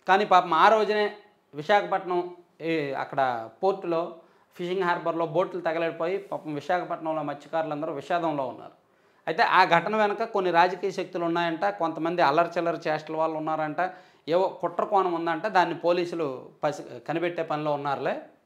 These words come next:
తర్వాత హైకోర్టు ఉత్తర్వులను కొట్టేయండి, చంద్రబాబు బెయిల్ను సుప్రీంలో సవాల్, సవాల్ చేసిన రాష్ట్ర ప్రభుత్వం. ఇది ఊహించిందే, మనం రంగులనే మనం వదలలేదు.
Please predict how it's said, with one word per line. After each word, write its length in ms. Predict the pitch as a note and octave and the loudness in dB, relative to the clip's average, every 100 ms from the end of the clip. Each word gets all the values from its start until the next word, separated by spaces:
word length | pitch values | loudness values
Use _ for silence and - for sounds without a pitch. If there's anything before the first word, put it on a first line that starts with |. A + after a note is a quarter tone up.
| _ _ _ _ _ _ _ _ _ _ _ _ _ _ _ _ _ _ _ _ _ _ _ _ _ _ _ _ _ _ _ _ _ _ - | _ _ _ _ _ _ _ _ _ _ _ _ _ _ _ _ _ _ _ _ _ _ _ _ _ _ _ _ _ _ _ _ _ _ -10
తర్వాత 260 | C#3 C#3 D3 | -6 -4 -2
హైకోర్టు 520 | D3+ G#3+ B3+ B3 A3+ | 0 4 6 6 4
ఉత్తర్వులను 460 | A3 A3+ A3 A#3 | 0 0 0 0
కొట్టేయండి, 540 | A3+ G3 A3 F#3 C3 - - F3 | 0 2 4 4 2 -8 -8 -2
చంద్రబాబు 360 | G3 A3 A3+ F3 | 0 6 4 6
బెయిల్ను 300 | G3+ G3+ A3 | 2 2 -2
సుప్రీంలో 520 | G#3 F#3 A3 A3 G#3 | -6 -4 -4 0 -2
సవాల్, 400 | F#3+ F3+ F#3+ F#3 | 0 0 0 -2
సవాల్ 400 | - E3+ F3 F#3+ | -4 2 4 4
చేసిన 220 | F3+ - F#3+ | 2 -2 0
రాష్ట్ర 320 | E3 - D#3+ | 0 0 -6
ప్రభుత్వం. 400 | C#3 A#2 - - | -6 -8 -14 -14
ఇది 120 | G#3 | -8
ఊహించిందే, 640 | A#3 A#3+ C4+ - G#3 D3+ - - _ - _ _ _ - | -2 -2 -2 -4 -6 -8 -10 -20 _ -20 _ _ _ -2
మనం 220 | C3 G3+ | 4 6
రంగులనే 480 | D#3+ D#3+ G#3+ A#3+ C4 | 6 6 8 8 8
మనం 260 | C4 A#3 A3 | 8 6 6
వదలలేదు. 720 | G3+ G#3+ G#3+ F#3+ F#3+ F#3+ | 6 6 6 4 2 -2